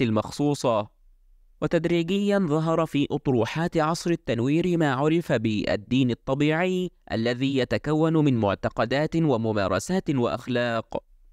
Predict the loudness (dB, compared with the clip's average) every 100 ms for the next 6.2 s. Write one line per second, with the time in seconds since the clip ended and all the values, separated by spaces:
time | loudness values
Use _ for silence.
0 | _ -20 _ _ -6 -4 -2 0 0 0
1 | -2 -2 -4 -4 -2 0 0 -2 -2 -2
2 | -2 -2 -2 0 0 0 -2 -2 -2 -2
3 | -2 -2 -4 -2 -2 -2 -2 0 0 -2
4 | -2 -2 -4 0 2 2 2 0 0 0
5 | 0 0 0 -2 -4 -2 0 2 0 0
6 | -2